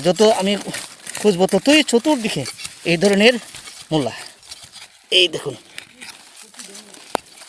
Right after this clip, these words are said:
এই দেখুন, এই দেখুন, এই দেখুন প্রচুর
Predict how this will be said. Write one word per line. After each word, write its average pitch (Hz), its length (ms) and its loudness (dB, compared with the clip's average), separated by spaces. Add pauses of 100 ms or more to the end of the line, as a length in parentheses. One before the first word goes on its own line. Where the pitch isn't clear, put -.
(320)
এই 147 120 -2
দেখুন, 113 180 -8 (1800)
এই 202 160 6
দেখুন, 127 200 -6 (2250)
এই 196 140 2
দেখুন 123 200 -6 (680)
প্রচুর 262 500 8